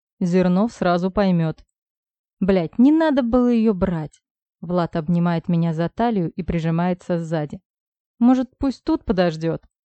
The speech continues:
Чтоб охрана перехватила?» Миша ведет подбородком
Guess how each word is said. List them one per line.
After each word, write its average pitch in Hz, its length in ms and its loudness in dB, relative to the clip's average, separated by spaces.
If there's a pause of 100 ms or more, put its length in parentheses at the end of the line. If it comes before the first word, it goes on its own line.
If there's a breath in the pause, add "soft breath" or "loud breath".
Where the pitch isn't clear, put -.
(220)
Чтоб - 300 -6
охрана 233 540 0
перехватила?» 175 880 -4 (440)
Миша 175 340 0
ведет 165 360 -4
подбородком 165 640 -4